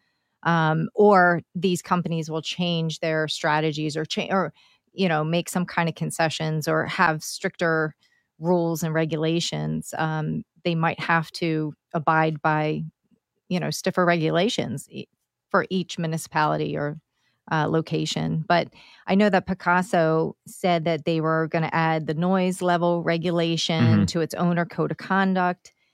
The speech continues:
Speaker 1: Um, they were also gonna have a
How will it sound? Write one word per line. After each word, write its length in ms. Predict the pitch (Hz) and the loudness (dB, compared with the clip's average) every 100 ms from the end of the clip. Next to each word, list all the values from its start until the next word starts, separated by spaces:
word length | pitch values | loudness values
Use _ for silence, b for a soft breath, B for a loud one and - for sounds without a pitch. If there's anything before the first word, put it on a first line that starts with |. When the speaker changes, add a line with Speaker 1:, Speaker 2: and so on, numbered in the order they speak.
| _ _ - | _ _ -6
Speaker 1:
Um, 300 | 170 160 156 | -2 0 2
they 140 | 180 | 2
were 140 | 175 - | 2 2
also 280 | 226 - | 2 0
gonna 400 | 359 294 262 233 - | -2 2 2 2 -2
have 420 | - 214 208 202 - | 0 4 4 2 0
a 420 | 185 180 175 175 | 0 0 -2 -6